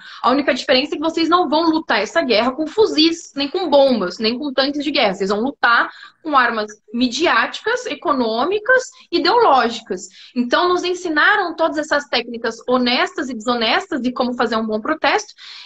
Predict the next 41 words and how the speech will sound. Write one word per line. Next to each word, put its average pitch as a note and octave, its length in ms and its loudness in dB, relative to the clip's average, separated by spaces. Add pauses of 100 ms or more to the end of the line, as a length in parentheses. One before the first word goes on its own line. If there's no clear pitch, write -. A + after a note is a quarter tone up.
E G#4+ 100 6
depois, F#4+ 480 2
numa E4+ 320 -2
segunda D4 460 -2
parte, C4 500 0
ensinaram, D4 500 0
a C#4+ 40 -2
gente D4+ 260 -8
teve C4 380 -2 (300)
esse B3 160 -4
treinamento B3+ 480 0
do A3+ 80 -6
Fêmen, D4 540 -2
era E4 420 2
um C#4+ 120 -6
treinamento A3 840 -2 (300)
que, D4 120 0
se D#4 240 -2
alguém C4 300 2
me F4 120 -2
perguntar C4+ 560 -2
quem E4+ 240 -2
foram C#4+ 200 0
as C4 120 -2
pessoas A#3+ 320 -6
que - 80 -12
me A3+ 120 -4
treinaram? G#3 560 0
Eu C#4+ 120 2
não D#4+ 160 2
sei C4 200 0
dizer A#3 220 -2
até A3+ 180 -2
hoje, C4+ 320 2
porque - 160 -8
eram B3 160 2
pessoas A#3+ 420 0
bem C#4 420 0
ve-, G#3 680 0
velhas, A3 320 0
assim, G#3 180 -4